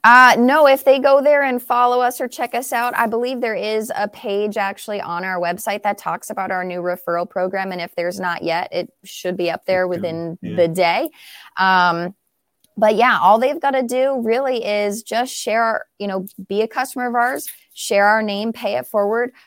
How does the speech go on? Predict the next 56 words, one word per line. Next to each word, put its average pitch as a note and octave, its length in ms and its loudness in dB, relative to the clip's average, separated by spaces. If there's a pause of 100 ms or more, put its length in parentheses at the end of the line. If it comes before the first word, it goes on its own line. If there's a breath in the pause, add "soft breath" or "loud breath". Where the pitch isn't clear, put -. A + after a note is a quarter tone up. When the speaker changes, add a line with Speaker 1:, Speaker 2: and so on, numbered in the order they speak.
(120 soft breath)
Speaker 1:
We'll G#3 260 0
track F#3+ 480 -4
it G#3+ 100 -4
all G#3+ 220 0
for F#3+ 360 -4
you, G#3 380 -4
um, F3+ 260 -6
based F#3 340 -4
on, F3+ 280 -6
you - 80 -12
know, E3+ 120 -8
the F3+ 80 -4
customers F#3+ 440 -10
who G#3 100 -10
call F#3+ 260 -4
in F#3 140 -8
that F3 180 -10
give, F3 240 -8
leave F#3+ 320 -6
your G3+ 160 -4
name. F#3+ 360 -8 (260 soft breath)
We F#3+ 160 0
have G3 140 0
an F#3 100 -2
internal G3 460 -6
tracking G3 440 -6
system, G#3 360 -8
so - 160 -8
you F3+ 60 -2
don't F3+ 100 -6
have G3+ 180 -8
to G#3+ 80 -8
worry F#3 200 0
about G3 280 0
it. B3 180 -2 (260 soft breath)
And F#3+ 120 -2
once G3+ 260 0
you A3 60 -4
get G3+ 260 0
to, G#3 440 -2
you F#3+ 100 -8
know, F#3 140 -4
five G3+ 400 0
people G#3 280 -2
that G3 160 0
you G#3 100 -2
referred, A#3 500 -2
fifty G3+ 300 -4
Dolphin G#3 360 0
Bucks, A3 360 -2
we're G3 160 -6
automatically F#3+ 560 -2
gonna F3+ 220 -8
credit F3 340 -6
that F#3 220 -4
to - 40 -14